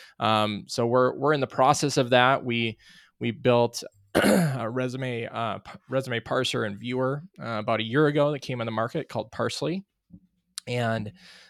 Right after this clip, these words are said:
uh, we're currently in the works, uh, and it actually just got accelerated through a, a partnership deal that I'm, I'm still working out, so I can only say so much about it. Um, but we're working on a time tracking tool now. Um, again, a plug and play,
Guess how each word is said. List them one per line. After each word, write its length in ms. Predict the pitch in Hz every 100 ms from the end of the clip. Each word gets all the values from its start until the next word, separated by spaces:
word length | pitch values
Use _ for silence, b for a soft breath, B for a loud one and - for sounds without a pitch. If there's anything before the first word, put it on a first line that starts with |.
| B
uh, 300 | 117 117 107
we're 160 | 127 123
currently 600 | - 156 175 156 151 143
in 260 | 135 135 135
the 80 |
works, 500 | 120 127 127 - -
uh, 60 | -
and 240 | 113 110
it 40 | 113
actually 360 | 120 120 127
just 200 | 120 123
got 140 | - 110
accelerated 640 | 113 - 123 117 117 117
through 200 | - 110
a, 180 | 98 101 -
a 100 | 101
partnership 540 | - 120 120 120 110 85
deal 280 | 107 104
that 120 | 101 101
I'm, 160 | 101 -
I'm 100 | 117
still 300 | - 180 160
working 300 | 139 120 110
out, 240 | 107 123
so 100 | -
I 40 |
can 120 | 110 120
only 140 | 120
say 140 | 117
so 200 | 110 -
much 180 | 127 117
about 260 | 104 110 104
it. 140 | 120 123 B B B
Um, 300 | - 98 95
but 120 | 104 113
we're 180 | 120
working 360 | 120 127 - 120
on 140 | 104
a 60 | 90
time 260 | - 156 139
tracking 420 | - 104 - -
tool 260 | - - -
now. 280 | 64 - _ -
Um, 320 | 113 98 98
again, 380 | 110 - 120 92
a 40 |
plug 300 | - - 127
and 100 | 131
play, 440 | 127 123 120 113